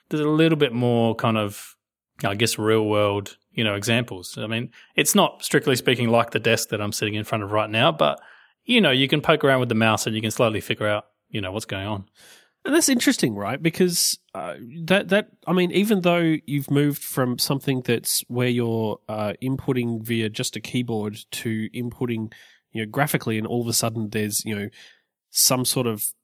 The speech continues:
Speaker 2: you, you're almost touching, like, you're almost touching s-, like, the, the, the screen. And then we moved into, you know, uh, obviously, you know, a few, f-,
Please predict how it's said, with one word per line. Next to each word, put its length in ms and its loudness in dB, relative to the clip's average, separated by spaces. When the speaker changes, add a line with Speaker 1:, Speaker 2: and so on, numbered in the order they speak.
Speaker 2:
you, 200 -6
you're 240 2
almost 560 2
touching, 460 -4
like, 220 -10
you're 140 -8
almost 540 0
touching 500 2
s-, 220 -2
like, 260 -2
the, 200 -2
the, 200 -4
the 160 -6
screen. 440 0
And 160 0
then 120 4
we 100 2
moved 320 2
into, 360 0
you 500 -2
know, 180 -8
uh, 380 0
obviously, 560 -2
you 120 -8
know, 60 -4
a 40 -6
few, 440 -4
f-, 200 -8